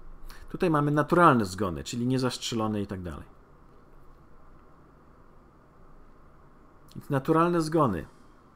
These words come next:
Jak widzimy, rok dwa tysiące dziewiętnaście. Milion sześćset pięćdziesiąt osiem tysięcy i sześćset siedemnaście.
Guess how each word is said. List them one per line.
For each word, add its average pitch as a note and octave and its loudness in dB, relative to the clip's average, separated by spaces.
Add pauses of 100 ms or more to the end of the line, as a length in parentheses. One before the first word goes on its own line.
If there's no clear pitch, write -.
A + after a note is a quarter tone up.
(280)
Jak A2 -4
widzimy, B2+ 0
rok C3+ 4
dwa C3+ -2
tysiące C3+ -6
dziewiętnaście. B2 -4 (560)
Milion E3 4
sześćset C#3+ 0
pięćdziesiąt C3 0
osiem B2 -4
tysięcy G2+ -6 (1400)
i - -6
sześćset A2+ -4
siedemnaście. G#2 -8